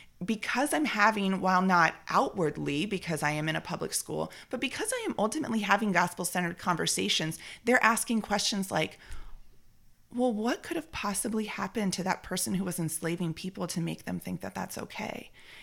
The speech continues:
And what a horrible tragedy that their whole life they believed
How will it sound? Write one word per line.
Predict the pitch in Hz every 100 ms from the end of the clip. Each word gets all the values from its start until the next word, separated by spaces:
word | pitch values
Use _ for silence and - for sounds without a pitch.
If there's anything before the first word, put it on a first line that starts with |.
| -
And | 214
what | 214 254
a |
horrible | 285 - 208 214 220
tragedy | - - 175 233 - - - - - -
that | 202
their | 214 214
whole | - 226 233 247
life | 220 240 269 - - - - - - -
they | 175 214
believed | 208 180 165 226 226 - -